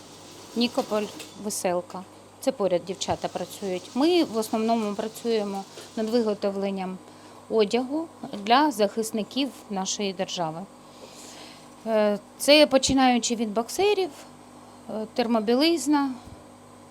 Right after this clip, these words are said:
рубашка бойова, костюми теплі, костюми, е, демисезонні, костюми літні польові, панамки добавилися, шорти.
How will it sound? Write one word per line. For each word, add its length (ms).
рубашка 440
бойова, 600
костюми 520
теплі, 600
костюми, 600
е, 260
демисезонні, 960
костюми 520
літні 560
польові, 600
панамки 640
добавилися, 1040
шорти. 540